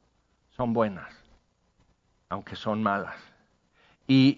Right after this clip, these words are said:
y han redundado para el progreso del Evangelio. Eso es bueno. ¿Por qué? Porque es salvación para mucha gente.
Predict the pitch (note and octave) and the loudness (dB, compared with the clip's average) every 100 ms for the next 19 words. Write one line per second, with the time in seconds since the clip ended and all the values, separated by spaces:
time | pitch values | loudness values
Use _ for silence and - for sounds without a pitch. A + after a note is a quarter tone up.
0 | C#3+ C3 C3 C3+ C#3+ C#3 C3+ A#2+ C3 B2 | 4 6 8 6 4 4 4 4 -2 0
1 | B2 C#3 C#3+ A#2+ G#2+ A#2 A2+ A2+ - A#2 | 4 6 6 0 0 4 6 4 0 -2
2 | A2 A#2+ B2 - A#2 A2 A2 G#2+ G2 - | 0 0 -2 -2 0 2 2 0 -6 -4
3 | C3 G#2 - G2+ G#2 F2+ F2 G#2+ G3 - | -4 -4 -8 -10 -10 -12 -8 -8 -8 -12
4 | - G#2+ - B2+ - A2 - A2+ - G#2+ | -8 -6 -4 -6 -6 -8 -2 -4 2 0
5 | G#2 G2 - A2+ G#2+ F#2+ F#2 G2 G2 F#2 | 2 -4 -4 -8 -6 -4 -4 -6 -10 -10
6 | F2+ A2 - | -10 -12 -14